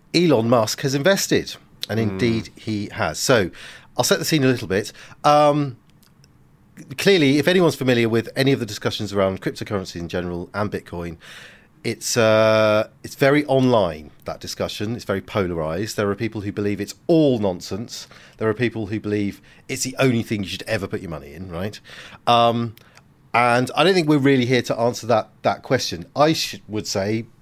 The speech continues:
Speaker 1: cryptocurrency is here to stay. Um, certainly, lots and lots of people are taking it very, very seriously, including Fidelity.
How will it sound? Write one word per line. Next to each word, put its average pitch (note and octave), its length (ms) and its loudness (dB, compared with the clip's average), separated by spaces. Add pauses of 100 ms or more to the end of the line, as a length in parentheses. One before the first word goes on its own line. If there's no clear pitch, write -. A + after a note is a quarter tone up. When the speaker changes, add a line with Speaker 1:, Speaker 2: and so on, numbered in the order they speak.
(240)
Speaker 1:
cryptocurrency G#2+ 540 -4
is G2 120 -8
here F#2+ 120 -4
to - 100 -10
stay. A#2+ 420 0 (560)
Um, G#2+ 260 2
certainly, A2 800 0 (540)
lots C3 260 0
and B2+ 60 -2
lots G#2 120 -6
of G2+ 60 -8
people G#2+ 180 -2
are G#2 60 2
taking G#2 260 -4
it G2 60 -12
very, F#2 160 -2
very F#2 220 -4
seriously, B2+ 420 -4 (160)
including C#3 380 0
Fidelity. G#2 640 -2